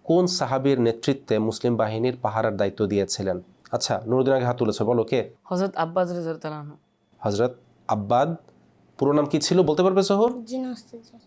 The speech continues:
Speaker 1: আচ্ছা, তার নাম ছিল হযরত আব্বাদ বিন বিশর রাদিয়াল্লাহু আনহু। ঠিকই বলেছিলে,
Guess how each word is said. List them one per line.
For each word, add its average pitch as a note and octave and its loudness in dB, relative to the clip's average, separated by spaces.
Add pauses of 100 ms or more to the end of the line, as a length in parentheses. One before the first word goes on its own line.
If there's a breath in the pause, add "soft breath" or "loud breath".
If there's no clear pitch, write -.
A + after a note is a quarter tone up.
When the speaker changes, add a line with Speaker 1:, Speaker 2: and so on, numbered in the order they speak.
(140)
Speaker 1:
আচ্ছা, - -6 (220)
তার G#2 -4
নাম G2+ -2
ছিল E3+ 2
হযরত C#3 0
আব্বাদ A#2+ 0
বিন A#3 2 (180)
বিশর C#3 2
রাদিয়াল্লাহু G#2 2
আনহু। F#2 -4
ঠিকই C3+ 0
বলেছিলে, C#3+ 0